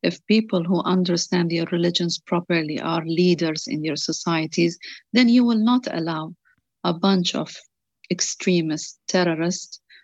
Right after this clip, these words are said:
to, in the name of religion, kill others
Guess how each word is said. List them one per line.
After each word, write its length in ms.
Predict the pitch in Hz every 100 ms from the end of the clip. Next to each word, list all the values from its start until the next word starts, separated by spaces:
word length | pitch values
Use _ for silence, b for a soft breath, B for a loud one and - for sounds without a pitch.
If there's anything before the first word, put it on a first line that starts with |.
| _
to, 280 | - 175 160 -
in 180 | 202 190
the 100 | 175
name 320 | 170 196 180
of 180 | 165 -
religion, 580 | 175 165 170 170 170 190 _ _
kill 240 | - 180 170
others 520 | 165 165 160 180 -